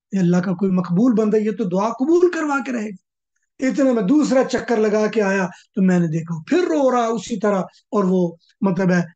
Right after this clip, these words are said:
دعائیں مانگ رہا ہے۔ اب میں نے سوچا کہ تیسرا چکر میں آیا تو میں بھی اس کے پاس کھڑا ہو کے اس کو اللہ کی بارگاہ میں وسیلہ بنا کے، "یا اللہ، جس طرح یہ رو رہا ہے، یا اللہ، اس کی وجہ سے اس کی دعا سن، میری بھی سن لے تو میری بھی دعا قبول ہو جائے گی۔"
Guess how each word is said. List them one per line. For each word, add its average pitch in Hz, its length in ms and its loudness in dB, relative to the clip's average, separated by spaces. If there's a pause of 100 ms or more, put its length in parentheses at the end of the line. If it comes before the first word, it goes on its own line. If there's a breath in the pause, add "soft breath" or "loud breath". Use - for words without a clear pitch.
(200)
دعائیں 196 260 2
مانگ 202 240 -4
رہا 185 180 -10
ہے۔ - 180 -20 (320)
اب 285 120 0
میں 240 160 2
نے 214 80 0
سوچا 196 400 0 (300 loud breath)
کہ 202 80 -2
تیسرا 233 480 2
چکر 208 320 -4
میں 196 140 0
آیا 196 180 0
تو 185 120 -4
میں 180 160 -2
بھی 214 140 -4
اس 185 120 -8
کے 185 120 -10
پاس 190 280 -4
کھڑا 185 240 -2
ہو 160 160 0
کے 208 160 -2 (380 loud breath)
اس 202 180 0
کو 190 280 0 (240 soft breath)
اللہ 208 200 2 (100)
کی 190 80 -6
بارگاہ 170 400 -2
میں 180 120 2 (260 loud breath)
وسیلہ 262 460 2
بنا 185 300 0
کے، 185 120 -2
"یا 175 140 2
اللہ، 180 160 0
جس 180 200 -2
طرح 208 140 -4 (100)
یہ 254 160 2
رو 277 220 2
رہا 220 280 0
ہے، 190 80 -8 (240 loud breath)
یا 202 120 0
اللہ، 202 120 2
اس 196 140 -4
کی 208 100 -4
وجہ 185 200 0
سے 247 200 -4
اس 285 120 -6
کی 262 100 -2
دعا 214 320 2
سن، 240 160 -2
میری 240 200 4
بھی 254 120 2
سن 226 280 -4
لے 202 100 0 (320 loud breath)
تو 185 180 0
میری 180 180 2
بھی 196 80 2
دعا 208 220 2
قبول 208 340 -4
ہو 208 100 -6
جائے 196 180 -10
گی۔" 180 60 -10